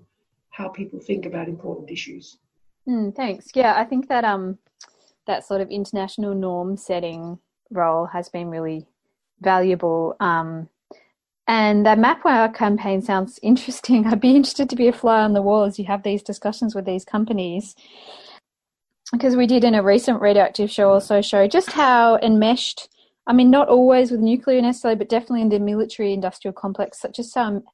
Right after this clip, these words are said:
Speaker 2: enmeshed some of these companies we don't consider to necessarily be involved are. Like, uh, for example, Amazon is starting to, um, is vying for a military con-, contract in the U S, suing the government about that.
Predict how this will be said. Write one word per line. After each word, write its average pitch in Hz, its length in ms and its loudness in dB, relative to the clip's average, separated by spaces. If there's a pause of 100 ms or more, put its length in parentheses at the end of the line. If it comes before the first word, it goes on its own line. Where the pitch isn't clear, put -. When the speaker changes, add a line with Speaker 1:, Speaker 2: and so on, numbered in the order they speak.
Speaker 2:
enmeshed 208 320 -6
some 208 140 -6
of 196 80 -4
these 190 180 -6
companies 196 500 -10
we 180 80 -10
don't 175 300 -10 (840)
consider 196 760 0 (800)
to 220 100 -4
necessarily 196 540 -2
be 190 140 -6
involved 180 360 -4
are. 202 320 4
Like, 180 240 -2
uh, 175 100 -10
for - 120 -14
example, 185 380 -10
Amazon 185 580 -4 (480)
is 175 160 -14
starting 175 400 -6
to, 170 260 -10
um, 175 240 -12 (1080)
is 240 140 0
vying 208 440 2
for 214 160 0
a 202 40 2
military 202 380 -2
con-, 190 260 -8 (340)
contract 202 460 -6
in 185 80 -8
the 180 80 -6
U 175 80 -2
S, 165 200 -8
suing 208 300 -4
the 175 80 -10
government 185 480 -6 (420)
about 175 300 -8
that. 151 260 -10